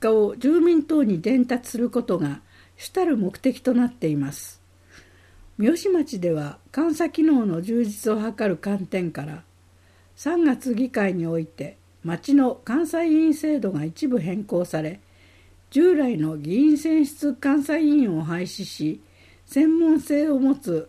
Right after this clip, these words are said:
監査委員が選出されることになりました。子ども医療費の支払い方法の改正。窓口支払いなしが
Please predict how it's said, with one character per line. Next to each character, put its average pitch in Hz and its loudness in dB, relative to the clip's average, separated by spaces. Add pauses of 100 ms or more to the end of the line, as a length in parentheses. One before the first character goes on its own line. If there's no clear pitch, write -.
監 294 0
査 349 -2
委 349 2
員 247 2
が 156 -4
選 247 0
出 - -16
さ - -6
れ 294 0
る 285 -4
こ 269 -4
と 277 -2
に 214 -2
な 156 -2
り 156 -6
ま 160 -4
し - -14
た。 - -18 (1500)
子 233 -2
ど 311 4
も 370 4
医 370 6
療 339 6
費 233 2
の 170 -2
支 - -6
払 339 0
い 311 2
方 320 0
法 240 2
の 151 0
改 170 -4
正。 160 -8 (1080)
窓 202 2
口 247 2
支 - -6
払 262 2
い 269 6
な 262 6
し 247 -4
が 160 -4